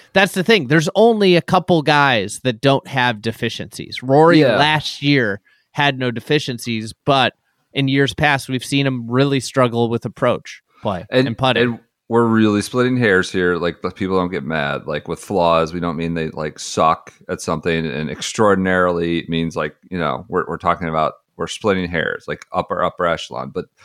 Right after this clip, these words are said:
Speaker 2: those flaws came out today for Morikawa. I thought it was, I was,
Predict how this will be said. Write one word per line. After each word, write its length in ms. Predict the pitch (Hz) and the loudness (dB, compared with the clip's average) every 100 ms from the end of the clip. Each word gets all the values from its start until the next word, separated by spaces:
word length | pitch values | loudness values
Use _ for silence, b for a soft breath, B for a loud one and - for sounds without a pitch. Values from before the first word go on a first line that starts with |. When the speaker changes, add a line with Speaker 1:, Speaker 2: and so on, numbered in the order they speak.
| b b | b b
Speaker 2:
those 160 | 95 | -6
flaws 380 | - 101 101 104 | -4 0 2 2
came 240 | - 95 85 | 0 -4 0
out 220 | 82 - | 0 -2
today 380 | 82 73 69 - _ | -6 -4 -6 -8 _
for 160 | _ 80 | _ -8
Morikawa. 520 | 76 71 - 76 71 - | -4 -6 -4 -4 -2 -2
I 100 | 101 | -2
thought 240 | - 113 | 2 2
it 60 | 110 | 2
was, 300 | 104 90 - _ _ _ _ _ _ _ _ _ _ _ _ _ _ _ _ _ - | 0 -4 -10 _ _ _ _ _ _ _ _ _ _ _ _ _ _ _ _ _ 0
I 140 | 156 | 2
was, 300 | 180 101 - | 2 0 -6